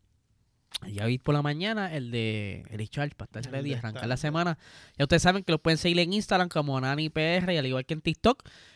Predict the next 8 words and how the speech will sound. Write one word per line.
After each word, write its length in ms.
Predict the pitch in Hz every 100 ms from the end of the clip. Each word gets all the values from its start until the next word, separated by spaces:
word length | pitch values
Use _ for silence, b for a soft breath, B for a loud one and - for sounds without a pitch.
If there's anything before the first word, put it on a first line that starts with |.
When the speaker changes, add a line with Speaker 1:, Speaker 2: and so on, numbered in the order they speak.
| B B
Speaker 1:
Eh, 380 | 156 143 143 143
Facebook 380 | 170 165 185 190
Anani 280 | 185 175 185
Salud. 400 | - 190 220 240
Y 100 | 180
si 160 | - 147
quieres 260 | 139 160
ver 200 | 180 196